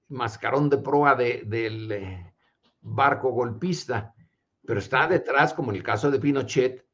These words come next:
eh, la, el gran capital chileno y Estados Unidos. Pero no, no veo que, si,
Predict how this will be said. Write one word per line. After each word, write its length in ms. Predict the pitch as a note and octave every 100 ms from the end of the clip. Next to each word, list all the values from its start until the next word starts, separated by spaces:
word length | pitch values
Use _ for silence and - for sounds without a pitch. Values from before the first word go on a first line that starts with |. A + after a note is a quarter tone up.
| _ _ _ _ _
eh, 520 | - A#2 G#2+ G2+ D#2+ _ _ E2
la, 500 | G2 G#2 F2 D#2+ - _ _ -
el 320 | E2+ F2 E2+
gran 280 | G#2+ C#3 D3
capital 500 | - - - C#3+ -
chileno 400 | C#3+ B2+ B2+ C#3+
y 100 | A2+
Estados 520 | - - G#2+ A2+ B2+
Unidos. 640 | C#3 G#3 F#3 C3 - _ _ _ _ _ _ _ _ _ _ _ _ _ _ _ _ _ _ _ _ _
Pero 640 | - C#3 C#3+ C#3 C#3 C3 - _ _ _ -
no, 760 | - C3 C3+ D3+ G3 G3 - - - A#2
no 200 | C3 F3
veo 300 | D#3+ F3+ E3+
que, 420 | - B2 A2+ F#2 -
si, 300 | G2+ - A2